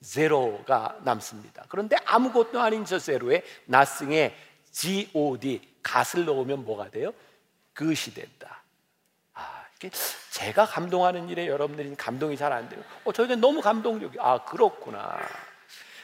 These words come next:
우리의 인생의 선함 가운데 하나님이 빠지면 그 아무것도 아닌데 아무것도 아닌 인생 가운데 하나님이 함께 하시면 그 선함을 우리들이 경험할 수 있는 거구나.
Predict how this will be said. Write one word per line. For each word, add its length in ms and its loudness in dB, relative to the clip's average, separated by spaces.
우리의 460 4
인생의 400 8
선함 480 4
가운데 400 0
하나님이 760 0
빠지면 380 0
그 140 0
아무것도 580 2
아닌데 480 0
아무것도 800 4
아닌 300 2
인생 360 -4
가운데 400 0
하나님이 640 -2
함께 340 -6
하시면 440 2
그 380 0
선함을 800 4
우리들이 600 -4
경험할 480 0
수 140 -10
있는 240 -14
거구나. 340 -20